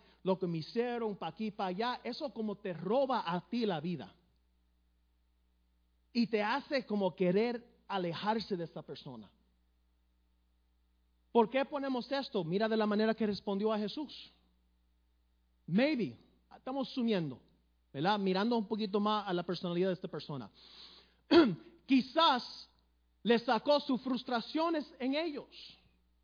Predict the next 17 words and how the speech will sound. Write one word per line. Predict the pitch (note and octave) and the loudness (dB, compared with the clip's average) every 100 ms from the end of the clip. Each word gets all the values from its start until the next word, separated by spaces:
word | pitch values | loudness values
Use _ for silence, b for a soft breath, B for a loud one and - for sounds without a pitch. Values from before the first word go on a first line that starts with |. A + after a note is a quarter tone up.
| _ _ _ _ _ _ _ _ _ _ _ | _ _ _ _ _ _ _ _ _ _ _
Hace, | G3 A3 C4 A3 F#3+ | 0 2 2 2 0
hace | G3 G#3+ A#3 | -4 -2 -2
poco, | - A#3 A3+ A3+ G#3 | 0 -2 0 0 0
maybe | F#3 G3+ G#3+ | -2 -4 -4
dos | F3+ A3 G#3+ | -2 -4 -4
o | G#3+ | -2
tres | G#3 A3 | -2 -2
años | G#3+ G3+ | -4 -4
atrás, | F#3 G3+ G#3+ | -4 -4 -4
cuando | G#3+ F#3 | -4 -6
empezó | E3+ E3 F3+ G3+ F#3+ | -4 -4 -2 -2 -2
los | F3+ E3+ D#3 | -6 -6 -8
dolores | D#3+ F3+ G#3 G3 | -4 -2 -2 -2
de | E3+ | -6
espalda | - F#3+ G3+ F3+ | -4 -4 -4 -4
bien | F#3 F#3+ | -4 -4
feo. | G#3 F3+ A#2 | -4 -4 -6